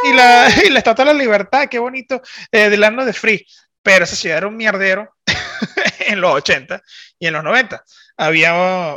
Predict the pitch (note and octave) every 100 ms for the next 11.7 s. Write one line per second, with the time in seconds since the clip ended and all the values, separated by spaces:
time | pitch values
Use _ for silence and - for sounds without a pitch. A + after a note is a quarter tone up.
0 | - C#3 E3 F#3+ F#3+ A3+ A3+ G3 F#3 F#3
1 | E3+ F#3+ F3 B2+ C#3+ E3+ F3+ C#3 A#2 B2
2 | D#3+ D#3+ E3+ B2 - A2 B2 D3 - -
3 | A2 C#3 G#3 G3+ G3 F#3 D#3+ C#3 A2 _
4 | _ _ _ _ _ _ _ _ F3+ F3+
5 | G3 A3 G#3+ A#3+ A3 A#3 A3+ - G3+ F3
6 | D#3+ A3 G3+ A3 - F3+ G3 - A2 _
7 | _ - _ C#3+ D3 F#3 D#3 G2 _ A#2+
8 | G2+ - - _ E3 - G#3 A3 F#3 C#3+
9 | A2 - _ _ C3 A#2+ - G#3 - C3+
10 | - B2 A#2 A#2+ - F#3+ F3+ B2+ - A#2
11 | A2+ A#2 - D#3 D#3+ D3